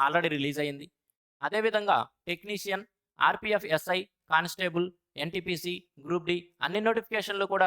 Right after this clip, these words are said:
రాబోతున్నాయి అని మనందరికీ తెలుసు. రైల్వే ఎగ్జామ్స్ కోసం ప్రిపేర్ అవుతున్న ప్రతి ఒక్క స్టూడెంట్ కోసం రైల్వేస్కి సంబంధించిన ప్రీవియస్ ఎగ్జామ్స్లో ఇవ్వబడిన అన్ని మ్యాథ్స్ క్వశ్చన్స్ని chapter wise and type వైజ్గా డివైడ్ చేసి the best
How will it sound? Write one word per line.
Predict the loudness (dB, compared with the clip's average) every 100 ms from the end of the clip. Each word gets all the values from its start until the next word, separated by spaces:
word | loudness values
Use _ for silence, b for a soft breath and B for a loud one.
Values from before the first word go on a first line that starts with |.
| 6
రాబోతున్నాయి | 4 2 -4 -2 0 2 0
అని | -2 -6 -8 -4
మనందరికీ | -2 -2 -2 -4 -8
తెలుసు. | -10 -14 -20 _ _ _ _ -2
రైల్వే | 0 2 2 0
ఎగ్జామ్స్ | 0 -2 0
కోసం | -4 -4 -4
ప్రిపేర్ | -2 0 0
అవుతున్న | -2 -2
ప్రతి | -2 0 -2
ఒక్క | 0 -4
స్టూడెంట్ | -2 -2 -2
కోసం | -4 -4 -14 _ _ _ 0
రైల్వేస్కి | 0 0 -2 -4 -2
సంబంధించిన | 0 2 0 -4 -6 -8 _
ప్రీవియస్ | -8 -4 -2 0 -2
ఎగ్జామ్స్లో | 2 0 2 0 2
ఇవ్వబడిన | 2 2 2 2 2 -2
అన్ని | -4 -8 2
మ్యాథ్స్ | 2 2 -4
క్వశ్చన్స్ని | -8 -8 -10 -8 -8 -10 _ _ 0
chapter | 2 2 2 2
wise | 0 -6 -8
and | -4 0
type | 2 0 0
వైజ్గా | 0 0 -2 2
డివైడ్ | 0 0 -4
చేసి | -8 -8 -12 _ _ -12
the | -2 -2
best | -2